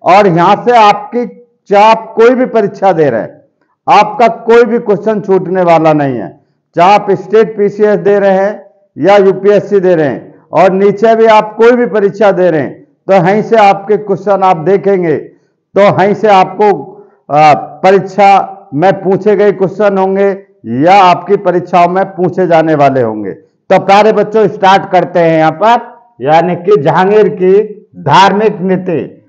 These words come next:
तो यहाँ पे देखेंगे, धार्मिक नीति के बारे में बात करते हैं।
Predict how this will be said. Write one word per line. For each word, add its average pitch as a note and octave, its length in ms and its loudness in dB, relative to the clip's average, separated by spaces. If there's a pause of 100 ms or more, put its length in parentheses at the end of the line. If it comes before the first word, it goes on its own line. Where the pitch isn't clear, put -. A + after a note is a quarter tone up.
(160)
तो D#3+ 60 0
यहाँ F3+ 200 2
पे G#3+ 180 0
देखेंगे, G3 680 0 (340)
धार्मिक E3+ 500 0
नीति G3 380 -2
के G#3 180 0
बारे F#3+ 280 2
में F#3 100 -4
बात F3 340 0
करते F3+ 300 -2
हैं। F3+ 420 0